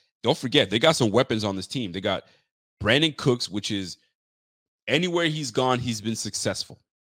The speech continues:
right? And it don't matter what quarterback is playing with him, they've been successful. He brings the speed. He still has the speed. He will stretch the field. He will, he will present problems to us. And then you've got CeeDee Lamb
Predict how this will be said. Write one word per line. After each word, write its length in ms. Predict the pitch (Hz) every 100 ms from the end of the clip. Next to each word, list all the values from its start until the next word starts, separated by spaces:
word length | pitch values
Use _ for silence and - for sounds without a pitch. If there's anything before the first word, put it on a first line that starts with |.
| _ _ _ _ _
right? 240 | 101 107 120 -
And 220 | 107 104
it 80 | 127
don't 160 | 139
matter 200 | 120 113
what 300 | 95 95 120
quarterback 460 | - 123 117 107 107
is 60 | 95
playing 260 | - 120
with 120 | 98
him, 120 | 92 90 _ _ _ _ _ _ _
they've 220 | - 113
been 120 | 104 104
successful. 540 | 92 - 123 - 80
He 200 | - 123
brings 380 | 113 107 123 107
the 100 | 101
speed. 320 | - 117 110
He 80 | 98
still 240 | - 113
has 320 | 104 113 120
the 40 | 117
speed. 340 | - 120 113
He 160 | 104 101
will 220 | 92 123
stretch 380 | - - 113 -
the 80 | -
field. 360 | 117 113 110 - _ _ _ _
He 220 | - 160
will, 480 | 139 131 147 123 _
he 320 | - - 185
will 260 | 202 151 160
present 500 | - 151 117 139 -
problems 480 | - 120 113 110 - _ _
to 220 | - 113
us. 140 | 78 - _ _ _ -
And 160 | 107 123
then 140 | 156
you've 140 | 143
got 180 | 123 113
CeeDee 340 | - 135 135 120
Lamb 420 | 135 143 101